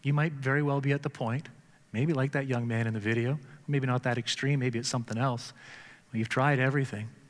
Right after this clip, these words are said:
right? Um, trying to make sense of this life, purpose, fulfillment,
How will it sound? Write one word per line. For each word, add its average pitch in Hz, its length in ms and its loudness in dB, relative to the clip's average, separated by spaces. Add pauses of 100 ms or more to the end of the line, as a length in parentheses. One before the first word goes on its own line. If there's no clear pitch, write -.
(180)
right? 123 240 4 (1300)
Um, 98 540 2 (1300)
trying 135 180 2
to 139 60 2
make 131 180 2
sense 143 360 2
of 135 80 0
this 131 220 2
life, 135 480 -2 (1300)
purpose, 143 580 2 (580)
fulfillment, 143 540 2